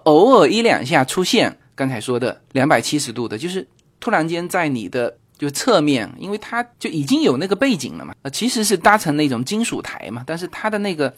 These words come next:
金属又是做成古朴的样子啊，这些画面我全部会在我的音频的下方，我会贴我的照片出来，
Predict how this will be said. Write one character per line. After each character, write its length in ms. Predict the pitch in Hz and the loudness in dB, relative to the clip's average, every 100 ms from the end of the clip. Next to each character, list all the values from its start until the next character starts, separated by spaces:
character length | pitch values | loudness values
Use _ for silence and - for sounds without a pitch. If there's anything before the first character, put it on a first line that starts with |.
| - - _ - | -12 -20 _ -8
金 240 | 226 233 | -2 0
属 360 | 254 - 113 - _ _ _ _ | 0 -2 -4 -6 _ _ _ _
又 220 | 196 190 | 4 4
是 360 | 151 - 170 139 | 4 -2 -4 -6
做 360 | 131 - 175 127 | -6 -2 0 0
成 240 | - 127 | -2 -6
古 220 | 131 131 | -2 -4
朴 220 | 175 - 92 | -4 -6 -8
的 120 | 101 | -4
样 260 | 156 117 | -4 -6
子 180 | 98 - _ - | -10 -18 _ -8
啊， 100 | 127 | -4
这 140 | 214 | 0
些 120 | 208 | 2
画 240 | 208 226 185 | 6 8 8
面 300 | 180 147 123 | 6 4 4
我 240 | 123 110 | 2 2
全 260 | 113 131 156 | -2 -2 0
部 120 | 196 | 0
会 200 | 214 170 | 2 -2
在 360 | - 165 131 - | 0 0 0 -2
我 240 | 110 95 | -4 -4
的 260 | 120 117 - - | -4 -6 -8 -10
音 240 | 175 190 | -8 -8
频 320 | 196 107 92 | -8 -10 -10
的 180 | 104 101 _ _ _ _ | -10 -10 _ _ _ _
下 280 | - 208 131 | -4 -2 0
方， 280 | 120 107 123 _ _ _ | -2 -6 -10 _ _ _
我 120 | - | -6
会 120 | 117 143 | -4 -4
贴 260 | - 180 180 | -4 0 2
我 160 | 110 | 2
的 80 | 110 | -2
照 160 | 165 135 | -2 -2
片 220 | 156 151 | -2 -6
出 160 | 143 | -6
来， 200 | 110 - | -8 -12